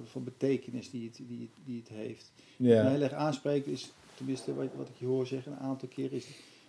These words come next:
Speaker 1: hè, dat het de leefwereld van, van de mens, van ieder mens in beeld brengt of laat verschijnen. En, en, en, en dat doet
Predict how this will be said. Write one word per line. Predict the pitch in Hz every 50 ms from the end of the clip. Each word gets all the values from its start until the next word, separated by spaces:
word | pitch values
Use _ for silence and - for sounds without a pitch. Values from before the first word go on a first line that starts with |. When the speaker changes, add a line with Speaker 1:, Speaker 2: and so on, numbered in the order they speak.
| - -
Speaker 1:
hè, | - 135
dat | 131 139
het | 131 123 123
de | 131 127
leefwereld | 127 127 139 151 170 185 170 135 131 131 143 147 147 147 131 135 131 131 127 - - - -
van, | - 135 131 131 135 - - _ _ _ _ - - - -
van | - 131 127 123 123 - 131 120
de | 117
mens, | 113 117 120 123 127 135 131 - - - - - -
van | - 127 - -
ieder | 127 120 123
mens | 120 117 123 120 120 - - - - - - - - _ _ - - _ _ - - -
in | - 123 113 107
beeld | - 135 156 156 143 131 -
brengt | - 113 113 110 104 98 - -
of | 123 - - - - - - 123
laat | 117 120 120 117 -
verschijnen. | - - 120 - - 120 120 120 127 131 135 127
En, | 120 123 - -
en, | 139 123 123 123 - 143
en, | 135 131 131 131 -
en | - 127 127
dat | 127 127 127 117
doet | 135 135 131 -